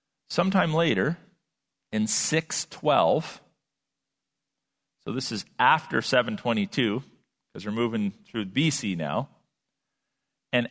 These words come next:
after Nahum's prophecy, the Assyrian kingdom collapsed in six twelve B C. So why this is kind of important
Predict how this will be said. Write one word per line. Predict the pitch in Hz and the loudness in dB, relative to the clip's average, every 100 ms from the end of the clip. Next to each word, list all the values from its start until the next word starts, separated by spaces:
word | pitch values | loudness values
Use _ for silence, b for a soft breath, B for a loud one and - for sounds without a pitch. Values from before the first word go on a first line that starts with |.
| - | 4
after | 156 208 - 156 | 6 6 2 0
Nahum's | 135 139 180 180 135 | 0 2 4 2 0
prophecy, | - - 107 95 110 - 101 139 - _ _ _ _ _ _ _ _ _ _ _ _ _ _ _ - | -2 4 4 4 0 -4 -4 -4 -8 _ _ _ _ _ _ _ _ _ _ _ _ _ _ _ 2
the | 156 160 165 | 4 4 4
Assyrian | 170 - - 269 285 247 202 | 2 2 2 6 6 6 4
kingdom | - 196 185 180 185 185 - - _ _ _ _ _ _ _ _ _ - | 2 2 4 4 4 4 -2 -16 _ _ _ _ _ _ _ _ _ -2
collapsed | 190 180 165 - - - - - - | 4 6 6 4 -2 -6 -6 -12 -2
in | 147 | 0
six | - 196 - | 2 0 0
twelve | - 156 147 120 | 0 4 4 2
B | 135 | -2
C. | - 110 - _ _ _ _ _ - | 0 -4 -6 _ _ _ _ _ -4
So | 160 | -2
why | 151 151 220 285 | 0 2 4 4
this | 247 - | 2 0
is | 156 - - - _ _ _ | -2 -2 -4 -6 _ _ _
kind | - 180 | 2 2
of | 139 | 2
important | 127 - 160 139 - 120 147 | -6 -6 0 0 0 -10 -10